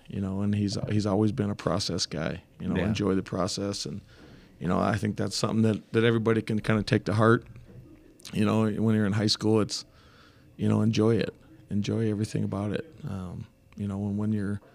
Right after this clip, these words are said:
Speaker 1: when you're a part of a team, you know, enjoy the practices, enjoy the stuff that, that's hard.
Speaker 2: Yeah.
Speaker 1: You know, enjoy those things. Um, and that's, you know, something that he does every day.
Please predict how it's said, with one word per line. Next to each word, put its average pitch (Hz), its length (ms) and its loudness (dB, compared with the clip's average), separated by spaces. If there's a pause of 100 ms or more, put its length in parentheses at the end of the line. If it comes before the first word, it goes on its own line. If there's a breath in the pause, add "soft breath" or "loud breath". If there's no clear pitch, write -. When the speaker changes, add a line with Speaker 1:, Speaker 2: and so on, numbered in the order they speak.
(420 soft breath)
Speaker 1:
when 131 180 6
you're 123 100 10
a 113 40 6
part 117 220 8
of 110 60 6
a 110 60 2
team, 117 380 4
you 113 80 6
know, 110 140 4
enjoy 107 280 4
the 107 80 4
practices, 101 760 -2
enjoy 107 300 2
the 107 80 2
stuff 107 320 -2
that, 107 220 -2
that's 110 160 2
hard. 101 460 0 (480 soft breath)
Speaker 2:
Yeah. 71 200 -6
Speaker 1:
You 82 60 -2
know, 101 200 0
enjoy 104 360 0
those 104 260 -4
things. 90 420 -8 (120)
Um, 90 340 -10 (200)
and 95 140 -4
that's, - 320 -8 (200)
you 101 60 -4
know, 98 80 -2
something - 240 -4
that 101 100 0
he 104 120 0
does 101 280 -2
every 95 180 -4
day. 98 260 -6